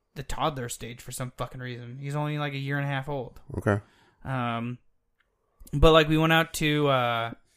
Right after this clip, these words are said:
Speaker 1: what's the floating i-, island cafe? Island Cafe. We went, we tried to go out to have dinner at Island Cafe Sunday, and
Speaker 2: So
Speaker 1: they were
Speaker 2: I
Speaker 1: like,
Speaker 2: work with someone who also works there, so I'm gonna ask if they had a really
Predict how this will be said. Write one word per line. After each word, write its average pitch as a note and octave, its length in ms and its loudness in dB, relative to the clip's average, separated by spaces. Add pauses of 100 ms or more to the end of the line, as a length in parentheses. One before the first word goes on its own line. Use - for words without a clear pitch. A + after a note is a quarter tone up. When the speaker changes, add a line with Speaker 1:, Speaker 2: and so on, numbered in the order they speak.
(240)
Speaker 1:
what's - 220 -2
the D3 120 -2
floating C#3 440 -2
i-, B2 180 -2 (760)
island C#3+ 360 -2
cafe? C#3+ 440 -4
Island G3+ 300 2
Cafe. G3+ 280 0
We C3 80 -4
went, D#3+ 240 -4
we D#3+ 140 -4
tried F3 160 2
to D#3 60 -2
go E3 100 6
out D#3 120 2
to D3+ 60 0
have C3+ 160 -2
dinner C#3 220 0
at C3 120 -2
Island C3 280 0
Cafe B2+ 440 -2 (1080)
Sunday, B2+ 680 0 (680)
and C#3 680 2 (320)
Speaker 2:
So C#3 80 -4
Speaker 1:
they D3+ 80 4
were - 60 6
Speaker 2:
I - 40 6
Speaker 1:
like, - 60 6
Speaker 2:
work A#2 140 4
with G#2+ 100 2
someone F#2+ 280 0
who F#2 120 2
also F2 240 0
works E2+ 240 0
there, E2 180 0
so - 160 -6
I'm F2+ 100 -2
gonna F2+ 140 0
ask E2+ 200 -2
if - 80 -14
they F2+ 80 -6
had F2 80 0
a E2+ 40 -2
really F2 320 0